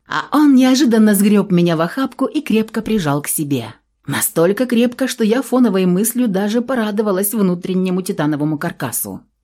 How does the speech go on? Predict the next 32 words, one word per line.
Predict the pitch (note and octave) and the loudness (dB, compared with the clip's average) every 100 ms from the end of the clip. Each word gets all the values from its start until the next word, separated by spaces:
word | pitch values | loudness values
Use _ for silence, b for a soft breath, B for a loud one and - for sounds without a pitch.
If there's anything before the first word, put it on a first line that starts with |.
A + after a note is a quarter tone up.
| _ - | _ -6
Вокруг | D#3+ G#3 C#4 | -4 -2 0
сновали | B3 A3 C#4 | 2 4 4
гуманоиды, | G3+ A#3+ B3+ F3 D3+ C#3 D3+ | 4 4 4 4 2 0 -2
в | |
основном | E3 F#3+ F#3 E3+ | 0 2 2 4
не | A#3+ D#4 | 4 2
цварги, | E3 D#3 C#3 C3 | 0 -2 -2 -4
так | C#3+ C#3+ - | -6 -6 -6
как | D#3+ | -4
гонки | D#3+ D3+ D3 | -2 -2 -2
проводились | D3+ D#3 D3+ D3+ D3 | -4 -2 -2 -2 -2
на | D#3 | -4
планете | D#3+ D#3 D3 D#3+ D#3 | -2 0 0 -2 -2
М | D3+ | -2
четырнадцать, | C#3+ D#3 D#3+ D3 C#3+ C#3 B2 - _ - | -2 -4 -4 -2 -4 -6 -10 -14 _ 2
но | C4+ C4+ | 4 4
и | D4+ | 0
цваргов | - F3 F3+ G3+ A3 G#3 | -2 0 0 2 2 2
здесь | F3+ G#3+ G#3 | 0 -2 0
тоже | A3+ G#3+ A3+ | 0 2 2
было | E3+ E3+ | 0 0
предостаточно. | E3+ D3+ E3+ - B2+ G#2 - A#2 A#2 _ _ | -2 -4 -4 -4 -6 -6 -8 -8 -10 _ _
«Лер!» | F3 E3 D#4 A3 C#3+ - _ _ - | 0 2 4 2 -2 -8 _ _ -8
Почему-то | A#3 - G#3 D4 D#4 C4 | -4 0 4 4 2 2
я | A3+ A3 | 2 2
запаниковала | G#3+ B3 C4 C4+ C4+ F3 D3 D3 | 2 2 2 2 0 2 0 0
от | D3+ | 0
мысли, | E3 G#3 B3 | -2 -2 -4
что | - A3+ | 0 2
на | G#3+ | 2
нас | D#3+ - | 0 -2
смотрят. | - D3+ B2 B2 A2+ | -2 0 -2 -6 -10